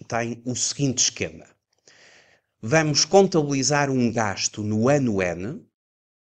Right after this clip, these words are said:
portanto, um gasto, uma classe seis, que vai afetar os resultados contabilísticos da empresa,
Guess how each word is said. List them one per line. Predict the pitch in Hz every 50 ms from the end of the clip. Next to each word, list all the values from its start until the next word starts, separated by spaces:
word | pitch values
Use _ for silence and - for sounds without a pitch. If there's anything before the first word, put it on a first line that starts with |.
| _ _ _ _ _ - - _ -
portanto, | 127 120 107 - 127 120 113 110 - 113 110 110
um | - 123 117 107
gasto, | 98 127 143 139 - - - -
uma | 117 110 104
classe | 107 107 107 123 139 135 120 104 - - - - -
seis, | 131 143 165 165 135 107 101 -
que | - -
vai | 110 120 120 120
afetar | 117 110 - - 117 107 104 - - 143 151 151 131 117
os | 120 113
resultados | 107 127 127 104 117 117 101 - - 143 156 165 151 - - -
contabilísticos | - 127 120 110 113 113 101 92 107 143 165 - - - 104 - 110 104 -
da | - 107
empresa, | 101 98 95 - - 113 135 156 156 135 - - 98 82 82 -